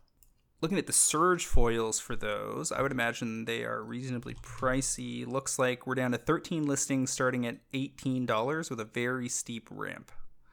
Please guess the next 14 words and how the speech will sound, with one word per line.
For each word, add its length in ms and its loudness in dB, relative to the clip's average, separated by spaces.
I, 120 4
I 180 6
would 160 4
not 240 8
be 80 0
shy 380 6
about 300 2
picking 280 0
up 100 -2
some 140 -4
Surge 260 -4
foils 380 0
under 160 -4
twenty. 400 0